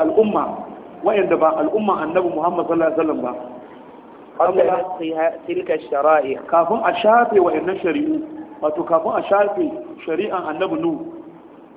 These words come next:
Speaker 1: annabi Musa, annabi Isa, annabi Ibrahim, annabi Dawud, kafin a shafe shari'an su, to masu manya-manyan zunubai daga cikin su
Speaker 2: حكمهم مخالف لأهل الكبائر من أمة
Speaker 1: hukuncin
Speaker 2: محمد.
Speaker 1: su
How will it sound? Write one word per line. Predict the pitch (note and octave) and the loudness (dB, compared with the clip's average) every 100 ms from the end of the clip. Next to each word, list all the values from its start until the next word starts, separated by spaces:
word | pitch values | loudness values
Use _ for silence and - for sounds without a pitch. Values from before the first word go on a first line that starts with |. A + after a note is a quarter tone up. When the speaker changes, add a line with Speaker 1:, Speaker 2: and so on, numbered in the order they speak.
| - | -6
Speaker 1:
annabi | E3+ F3+ F#3+ E3 | -2 0 2 2
Musa, | E3+ E3+ E3+ D3+ - - D3+ | 0 2 2 2 -4 -6 -6
annabi | E3 G3 E3 F3 | -2 -2 -2 -6
Isa, | E3 E3+ D#3+ D#3+ D#3+ | 0 0 0 -4 -8
annabi | D#3 E3+ G3+ F#3 | -6 -2 0 0
Ibrahim, | - D3+ D3 F#3 D3 - - - | 2 4 4 2 -2 -6 -12 -6
annabi | D#3 F#3+ F3+ | -2 0 2
Dawud, | D#3 F3 E3+ - - - - - | 4 6 4 0 -6 -12 -10 2
kafin | E3 G3 A3 | 2 2 -2
a | F#3+ | 0
shafe | G3+ G3+ F3+ D#3+ | 2 4 2 0
shari'an | D#3 G3 D#3+ - | 0 0 -4 -6
su, | B2+ - - - - | -12 -14 -18 -20 -6
to | F3 D#3+ D#3+ | -2 0 2
masu | D#3 - A3 | 0 2 0
manya-manyan | A#3+ G#3 G#3 G3 F#3+ | 0 0 0 0 0
zunubai | F3 E3 E3+ F#3+ | 0 -2 2 2
daga | E3 D#3 | 4 0
cikin | A#3+ B3+ | 0 0
su | A#3+ F3+ - - - - - | 0 -4 -8 -14 -18 -20 -6
Speaker 2:
حكمهم | F#3 F#3+ F3+ F3 F3 E3 | -4 -2 2 4 4 4
مخالف | D3+ F3 F3+ F3+ E3+ | 4 6 6 2 -2
لأهل | D#3 D#3 E3 E3+ D#3+ | -2 0 0 0 -2
الكبائر | D3+ D3+ C3+ D#3 D#3 D#3 | -2 0 4 4 4 2
من | C#3+ C3+ C#3 | 0 -2 -2
أمة | D#3 D3 | 0 2
Speaker 1:
hukuncin | A3 G#3+ A3+ - G3+ | 2 2 2 2 2
Speaker 2:
محمد. | - | 2
Speaker 1:
su | G#3+ | -2